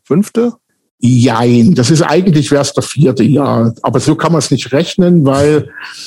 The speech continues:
Speaker 1: Warum denn
Speaker 2: Nel-
Speaker 1: nicht?
Speaker 2: Ja, weil Nelson eigentlich auf dem Demo-Tape gesungen hat.
Speaker 1: Okay.
Speaker 2: Und aber klar war, dass der, äh, das nicht machen kann, weil
Speaker 1: Okay.
Speaker 2: der nicht touren will.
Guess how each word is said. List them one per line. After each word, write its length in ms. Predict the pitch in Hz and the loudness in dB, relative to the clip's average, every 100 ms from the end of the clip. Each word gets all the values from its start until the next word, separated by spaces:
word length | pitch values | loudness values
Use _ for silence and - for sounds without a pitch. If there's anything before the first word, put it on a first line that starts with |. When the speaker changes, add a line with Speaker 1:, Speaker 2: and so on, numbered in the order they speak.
| - - | -20 -12
Speaker 1:
Warum 340 | - 82 85 135 | -8 -4 0 2
denn 120 | 123 | 2
Speaker 2:
Nel- 200 | 135 156 | 2 0
Speaker 1:
nicht? 280 | - - - _ _ - - 120 - | -4 -8 -16 _ _ -16 -6 -4 -2
Speaker 2:
Ja, 200 | 135 139 | -2 0
weil 180 | 143 131 | 0 2
Nelson 640 | 127 120 143 185 - 180 | 2 2 2 0 0 0
eigentlich 540 | 107 135 165 147 - | 2 0 0 0 -2
auf 140 | 135 135 | -2 0
dem 120 | 120 | 2
Demo-Tape 600 | 127 190 185 - 131 123 | 2 2 2 0 -2 0
gesungen 440 | 123 101 127 131 | -2 0 2 2
hat. 320 | 131 - - - _ - | 0 -4 -12 -20 _ -16
Speaker 1:
Okay. 360 | 107 101 117 151 _ _ _ - | -6 -4 -4 -6 _ _ _ -2
Speaker 2:
Und 340 | 147 139 - | 0 0 -4
aber 240 | 131 127 123 | -4 -2 -2
klar 380 | 127 147 190 156 | -2 0 0 0
war, 200 | 147 135 | 0 0
dass 240 | 127 - | -2 -2
der, 500 | 139 135 127 117 123 | 0 0 0 0 0
äh, 60 | 120 | 0
das 160 | 120 | -2
nicht 160 | 123 - | -2 -2
machen 240 | 156 202 | -2 -2
kann, 320 | - 151 190 143 | 0 0 0 0
weil 120 | 135 | 0
Speaker 1:
Okay. 100 | 135 | 0
Speaker 2:
der 120 | 131 | 0
nicht 280 | 123 - - | -2 -4 -2
touren 340 | 151 214 180 | 2 2 2
will. 340 | 123 151 240 | 2 2 0